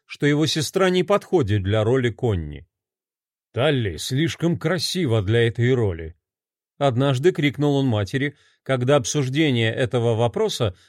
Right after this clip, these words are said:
накалилось за семейным столом. Его точка зрения заключалась в том,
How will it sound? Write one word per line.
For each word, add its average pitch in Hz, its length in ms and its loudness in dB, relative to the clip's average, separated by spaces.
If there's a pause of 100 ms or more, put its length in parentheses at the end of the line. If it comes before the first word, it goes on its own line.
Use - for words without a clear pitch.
накалилось 143 640 2
за 135 140 -2
семейным 110 560 0
столом. 101 520 -4 (840)
Его 113 240 4
точка 147 340 2
зрения 139 460 4
заключалась 117 640 0
в - 80 -20
том, 175 300 0